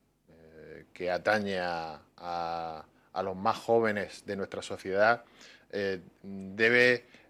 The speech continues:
eh, debe sensibilizarnos especialmente a los que estamos en la actividad política, bueno, y luego personalmente a los que encima somos padres y tenemos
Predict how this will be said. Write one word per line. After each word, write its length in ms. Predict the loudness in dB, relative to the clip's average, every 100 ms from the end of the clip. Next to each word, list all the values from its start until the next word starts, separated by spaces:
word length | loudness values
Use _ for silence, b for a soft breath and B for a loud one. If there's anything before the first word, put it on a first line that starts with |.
| _
eh, 840 | -10 -8 -6 -6 -6 -6 -8 -10 -12 _ _ _
debe 240 | -2 0
sensibilizarnos 1000 | 2 0 -4 -2 -4 -4 2 2 4 0 -6
especialmente 720 | -10 -6 -4 -2 -4 -2 2
a 120 | 2
los 140 | 0 -6
que 100 | -10
estamos 340 | -6 -6 -2
en 80 | -2
la 60 |
actividad 400 | -4 -4 -4 -4
política, 560 | -4 -6 -6 -4 -4 -4
bueno, 260 | -6 -6 -6
y 180 | -6
luego 360 | -4 0 0 2
personalmente 880 | 0 -2 -4 -4 -4 -4 -2 -4 -4 B B B
a 80 | -6
los 140 | -6
que 140 | -6 -10
encima 460 | -8 -6 -2 -2
somos 260 | -2 -8 -6
padres 460 | 2 4 4 2 -2
y 40 |
tenemos 480 | -6 -6 -6 -8